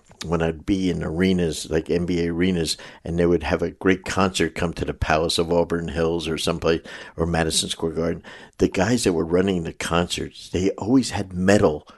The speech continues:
attaché cases. I always wondered. I got a, like, a cheap leather one, right? And I said, "What, what they, why they have this?" All of a sudden, here comes one of these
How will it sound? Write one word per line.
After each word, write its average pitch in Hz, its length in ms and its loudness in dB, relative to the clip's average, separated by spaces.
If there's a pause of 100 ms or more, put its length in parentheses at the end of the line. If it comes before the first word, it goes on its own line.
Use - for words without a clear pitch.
(260)
attaché 98 580 0
cases. - 520 -4 (360)
I - 40 0
always 151 280 6
wondered. 95 420 -2 (160)
I 101 80 0
got 123 240 -4
a, 90 200 -2
like, - 200 -6
a 87 160 -4 (120)
cheap - 320 2
leather 101 260 8
one, 85 320 0
right? 92 240 0 (460)
And 107 160 0
I 107 80 -2
said, 104 200 0
"What, - 380 -8
what 143 180 -6
they, 151 160 4
why 135 280 2
they 147 160 10
have 113 200 2
this?" - 220 0
All 107 300 8
of 123 60 0
a 120 60 4
sudden, 113 320 6
here 98 260 2
comes 107 340 0
one 104 220 2
of 95 80 0
these 98 320 4